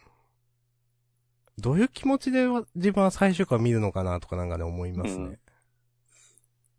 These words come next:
Speaker 2: こうね、なんか、読者がスカッとする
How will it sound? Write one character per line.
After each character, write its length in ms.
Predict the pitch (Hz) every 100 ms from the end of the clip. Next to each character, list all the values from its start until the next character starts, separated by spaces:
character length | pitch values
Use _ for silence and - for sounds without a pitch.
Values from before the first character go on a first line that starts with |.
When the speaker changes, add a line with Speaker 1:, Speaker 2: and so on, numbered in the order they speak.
| _ _ _ _ _ _ _ _ _
Speaker 2:
こ 200 | - 85
う 20 |
ね、 80 | 85
な 120 | 90
ん 40 |
か、 160 | 95 95 - _
読 280 | - 254 -
者 200 | - 131
が 140 | 104 104
ス 200 | - -
カ 140 | - 240
ッ 80 | - _
と 80 | 135
す 160 | - 110
る 300 | 95 90